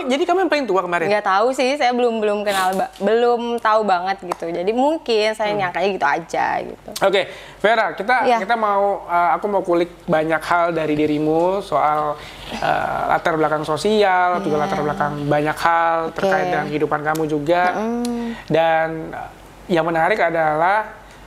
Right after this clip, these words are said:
Speaker 1: eh, kema-, tadi habis ngobrol, Vera ini S dua sekarang.
Speaker 2: Iya, betul
Speaker 1: Lagi
Speaker 2: banget.
Speaker 1: S dua, udah mau selesai ya.
Speaker 2: Insya Allah.
Speaker 1: Sedang dalam menunggu waktu sidang tesis.
Speaker 2: Iya, sedang mengurus lah istilahnya.
Speaker 1: Sedang mengurus,
Speaker 2: Mengurus,
Speaker 1: dengan
Speaker 2: iya.
Speaker 1: I P K tiga koma delapan.
Speaker 2: <laughs>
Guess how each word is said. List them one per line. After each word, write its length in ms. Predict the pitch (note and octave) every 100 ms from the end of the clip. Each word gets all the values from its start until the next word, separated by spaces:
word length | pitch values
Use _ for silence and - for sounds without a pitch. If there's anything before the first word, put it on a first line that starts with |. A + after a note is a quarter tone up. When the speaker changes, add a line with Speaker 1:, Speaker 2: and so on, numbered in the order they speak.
| -
Speaker 1:
eh, 280 | - D#3 D#3+ D#3+
kema-, 240 | E3 F3+
tadi 220 | F3 F3
habis 180 | F#3 E3
ngobrol, 640 | F3 D#3+ F3 F#3+ G3 G3 -
Vera 400 | E3+ E3+ E3+ E3+
ini 160 | G#3 F#3
S 100 | D#3+
dua 300 | E3 D#3 C3+
sekarang. 320 | C#3+ C3+ B2 -
Speaker 2:
Iya, 160 | - D#4+
betul 300 | B3 B3 C#4
Speaker 1:
Lagi 60 | A3+ G#3
Speaker 2:
banget. 160 | G#3+
Speaker 1:
S 40 | C#3+
dua, 200 | D#3 E3 F#3
udah 160 | D#3+
mau 180 | D3+ D3+
selesai 320 | C#3+ E3+ F3+ D#3
ya. 160 | C#3+ D#3+ - -
Speaker 2:
Insya 260 | A#3+ A3+
Allah. 80 | G3
Speaker 1:
Sedang 260 | D#3+ E3 E3 E3+
dalam 280 | D3+ D#3 E3+
menunggu 340 | E3 D#3 D#3
waktu 220 | E3+ - D#3+
sidang 240 | D#3 D3
tesis. 480 | D3 C#3+ F#3 D3+ -
Speaker 2:
Iya, 480 | G#3 F3+ E3 F3 F#3
sedang 260 | - G3
mengurus 540 | A3+ A3+ A3+ A3+ A3 A3
lah 100 | F3+
istilahnya. 400 | F3+ F3+ E3 D#3+
Speaker 1:
Sedang 180 | D#3+ E3
mengurus, 420 | E3 F3 F#3 E3
Speaker 2:
Mengurus, 140 | F3+ E3
Speaker 1:
dengan 200 | E3 F3+
Speaker 2:
iya. 80 | F3+
Speaker 1:
I 20 |
P 80 | F#3
K 80 | F3+ A3+
tiga 180 | G3+ G3
koma 220 | F#3+ F3+
delapan. 560 | E3+ E3 E3+ F#3+ D#3 B2+ - - - - - -
Speaker 2:
<laughs> 60 | C4